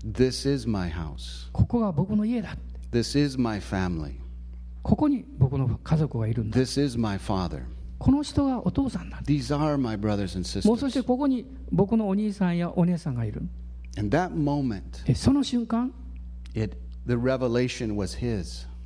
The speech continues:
Speaker 2: え、この、まあ、内容を理解する啓示が彼自身のものになったんです。
Speaker 1: So the question this morning,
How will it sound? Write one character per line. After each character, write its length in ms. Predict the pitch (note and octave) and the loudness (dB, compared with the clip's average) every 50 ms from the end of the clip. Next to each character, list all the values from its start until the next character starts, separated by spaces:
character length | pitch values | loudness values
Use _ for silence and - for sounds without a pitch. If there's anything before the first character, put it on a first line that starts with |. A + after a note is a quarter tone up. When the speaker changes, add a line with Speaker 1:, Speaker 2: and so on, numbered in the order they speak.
| - - - | -14 0 2
Speaker 2:
え、 220 | F3 D#3 C3+ A#2+ - - - - | 4 4 4 0 -6 -12 -12 -10
こ 160 | - - B3+ | 4 4 6
の、 340 | C#4 D4 C#4 C4 - - - - - - - | 6 6 2 -2 -4 -6 -12 -14 -12 -12 4
ま 240 | - E3+ F3+ D3+ C3 | 4 4 4 4 2
あ、 0 | - | 4
内 220 | D#3 E3+ G#3+ A3 A3+ | 6 6 6 4 2
容 80 | A3+ | 0
を 40 | A3 | 0
理 140 | G3 A#3+ B3 | 0 -2 -2
解 240 | - B3+ - A3+ G#3+ | -2 -2 0 0 0
す 100 | - A#3 | 2 2
る 140 | G3 G#3 F#3+ | 0 0 0
啓 320 | - - D4 D4 C#4 A#3+ | 2 2 2 4 4 2
示 120 | G3+ G#3+ | 2 2
が 220 | G#3 A#3 A#3 A3+ A3+ - - - - - | 2 2 0 0 -4 -8 -12 -12 -12 -8
彼 300 | - - - D4 D4+ C#4 | -4 0 2 4 4 2
自 160 | G3+ E3+ G#3+ | 2 2 2
身 340 | C#4+ B3 - C4 A#3+ A3+ A3 | 0 4 4 4 4 4 2
の 220 | A3+ A#3 A#3+ A#3+ - - - - - - | 2 0 -2 -4 -6 -10 -12 -12 -12 6
も 140 | - E3+ F#3+ | 8 8 8
の 80 | F#3+ E3 | 8 4
に 60 | C#3 | 0
な 80 | A#2 G#2+ | -2 -6
っ 40 | G#2+ | -8
た 120 | - C3+ B2+ | -6 -6 -6
ん 80 | C3 | -6
で 60 | - | -6
す。 200 | - - - - - - - - | -8 -8 -10 -12 -12 -12 -12 -12
Speaker 1:
So 160 | - - A2 | -4 -2 0
the 60 | G#2 | 0
question 560 | G2+ - - C3 B2 A#2+ - - - G2+ F#2+ F#2+ | 0 2 2 0 0 0 -4 -6 -4 -2 -2 -2
this 240 | G2 F#2 - - | -4 -4 -4 -4
morning, 320 | G#2 G#2 G#2+ G#2 F#2+ E2+ | -2 0 0 0 -2 -2